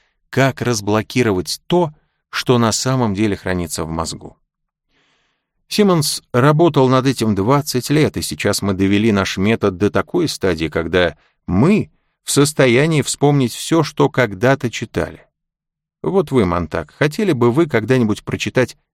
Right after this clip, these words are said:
«Республику» Платона? Э, конечно. Я и есть «Республика» Платона. Хотите почитать Марка Аврелия?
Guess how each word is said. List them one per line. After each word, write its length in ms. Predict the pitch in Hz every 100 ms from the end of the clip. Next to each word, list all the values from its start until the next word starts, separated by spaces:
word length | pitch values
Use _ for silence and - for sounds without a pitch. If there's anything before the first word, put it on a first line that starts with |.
| _
«Республику» 680 | 92 139 151 147 80 73 -
Платона? 520 | - 101 107 80 76 _ _ _ _ _ _ _ _ _ _ _ _ _
Э, 260 | - - -
конечно. 640 | - 82 73 85 - 98 - _ _ _ _ _ _ _ _ _ _
Я 280 | - 82 135
и 80 | 170
есть 360 | 85 101 -
«Республика» 540 | 90 80 87 80 98 78
Платона. 540 | - 78 - - - _ _ _ - _ _
Хотите 400 | 151 156 196 160
почитать 440 | 156 160 151 135
Марка 300 | 123 135 131
Аврелия? 720 | 120 127 127 104 73 - -